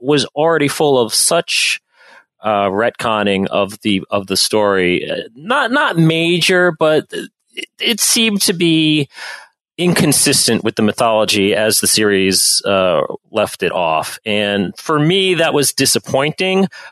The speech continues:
but I also understand that enough time has passed and I'm willing to, to overlook it. Uh, I think a lot of people who are critical of the episode probably weren't as willing to overlook it. I mean, there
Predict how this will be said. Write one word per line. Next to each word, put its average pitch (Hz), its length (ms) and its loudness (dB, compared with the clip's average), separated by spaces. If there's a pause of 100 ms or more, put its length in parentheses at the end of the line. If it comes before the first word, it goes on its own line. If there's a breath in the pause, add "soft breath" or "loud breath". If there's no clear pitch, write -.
(140)
but 175 320 0
I 170 140 0
also 170 420 2
understand 170 460 0
that 117 100 2
enough 113 200 0
time 135 220 -2
has 127 140 0
passed 110 580 0
and 113 380 0
I'm 127 260 -2
willing 139 380 2
to, 123 560 2
to - 120 -6
overlook 101 540 0
it. 143 200 -2 (480 soft breath)
Uh, 107 140 0
I 95 140 0
think 139 180 -4
a 123 60 0
lot 117 160 2
of - 60 -4
people 131 160 0
who 120 60 4
are 104 40 2
critical 120 420 0
of 101 120 0
the 113 100 0
episode 113 440 0
probably 117 360 0
weren't 110 580 0
as 104 220 -2
willing 98 240 0
to - 100 -2
overlook 90 440 0
it. 85 140 0
I 113 60 0
mean, 123 300 0
there 196 360 2